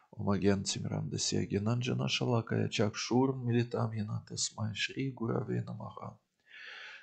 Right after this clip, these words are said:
Шри Чайтанья Манупхишtam Стапитам Йена Бутале Свая Рупа Кадама Ахьям Дадати Свападантикам. Ванча Калпатарубьясча Крипа Синубя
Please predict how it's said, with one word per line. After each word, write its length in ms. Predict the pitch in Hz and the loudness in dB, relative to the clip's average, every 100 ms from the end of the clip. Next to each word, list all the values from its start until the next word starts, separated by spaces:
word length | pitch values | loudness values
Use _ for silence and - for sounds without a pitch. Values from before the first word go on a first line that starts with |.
| - | 0
Шри 280 | - 160 185 | 6 8 10
Чайтанья 500 | 185 185 165 165 156 | 8 12 12 12 10
Манупхишtam 800 | 147 120 - 113 104 - 127 143 | 10 8 10 10 12 12 12 10
Стапитам 720 | - 107 107 101 - 123 147 | 8 8 8 6 12 12 12
Йена 380 | 139 135 131 120 | 10 8 8 6
Бутале 580 | 104 110 110 110 104 104 | 4 2 4 4 4 2
Свая 400 | - - 104 104 | 0 2 4 6
Рупа 400 | 123 143 151 143 | 6 10 12 12
Кадама 540 | 147 131 127 127 120 | 12 10 12 12 8
Ахьям 320 | 110 107 107 104 | 6 4 4 2
Дадати 420 | 92 104 104 95 | 4 4 4 0
Свападантикам. 1200 | - 95 - - - - - - 131 127 - - _ _ _ _ _ - - - - - - - | 0 2 0 -4 -14 -8 -8 6 8 8 6 -6 _ _ _ _ _ -20 -16 -12 -12 -12 -16 8
Ванча 440 | 107 147 147 147 | 12 12 12 10
Калпатарубьясча 1300 | - 135 139 139 123 127 131 127 127 120 - 123 113 | 12 12 12 8 8 10 10 10 10 10 10 12 12
Крипа 540 | 101 104 113 123 113 113 | 12 4 0 2 2 4
Синубя 480 | - 113 107 101 | 2 -2 2 6